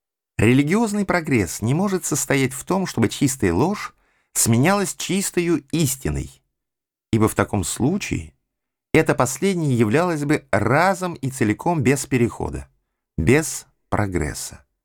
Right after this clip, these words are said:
И притом возникал бы вопрос, почему это внезапное явление истины имело место в данный момент,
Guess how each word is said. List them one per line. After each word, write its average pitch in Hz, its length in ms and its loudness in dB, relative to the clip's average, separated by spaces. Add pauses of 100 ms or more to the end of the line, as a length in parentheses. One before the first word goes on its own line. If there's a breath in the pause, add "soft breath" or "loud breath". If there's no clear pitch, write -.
(800)
И 127 60 6
притом 190 280 4
возникал 185 460 2
бы 180 80 0
вопрос, 165 380 -2
почему 202 500 -4
это 196 280 2
внезапное 131 680 2
явление 117 640 0
истины 170 840 -2 (640)
имело 135 340 4
место 196 480 0
в 151 80 -6
данный 143 440 0
момент, - 500 -6